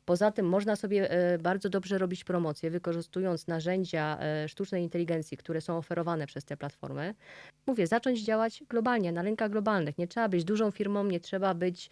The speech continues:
e, gigantem. Można, e, mieszkać sobie spokojnie w zgodzie z naturą w małej miejscowości i być dużym, znaczy rosnącym eksporterem, tak? Także to jest genialny sposób na, e, bardzo szybkie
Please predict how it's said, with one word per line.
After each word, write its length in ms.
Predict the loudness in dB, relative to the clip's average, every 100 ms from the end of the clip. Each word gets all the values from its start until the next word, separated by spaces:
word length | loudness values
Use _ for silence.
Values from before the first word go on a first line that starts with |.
| -18 -18 2
e, 200 | 2 4
gigantem. 720 | 4 4 4 4 4 4 2 4
Można, 600 | 4 4 4 4 4 2
e, 340 | 2 2 2
mieszkać 420 | 2 2 2 0
sobie 220 | 0 0
spokojnie 500 | -2 -2 2 4 4
w 40 | 2
zgodzie 560 | 2 2 4 6 6
z 80 | 4
naturą 560 | 2 0 0 2 2 0
w 60 | 0
małej 340 | 2 4 6
miejscowości 720 | 4 0 -2 -2 -2 -2 -4 -4 -18 -20 -20 _ _ _
i 100 | 0
być 300 | 2 2 0
dużym, 520 | 0 4 4 2 0 -6 _
znaczy 240 | -4 2
rosnącym 520 | 2 4 2 4 2 0
eksporterem, 640 | 0 -4 0 2 2 -4 -4
tak? 260 | -4 -4 -12 -20 _
Także 240 | -2 0
to 80 | 4
jest 200 | 4 4
genialny 520 | 4 4 6 6 4
sposób 460 | 2 -4 -4 -6 -4
na, 300 | -2 -2 -2
e, 380 | -2 -2 -2 -4 -6 0
bardzo 260 | 2 2 0
szybkie 560 | -2 -6 0 2 2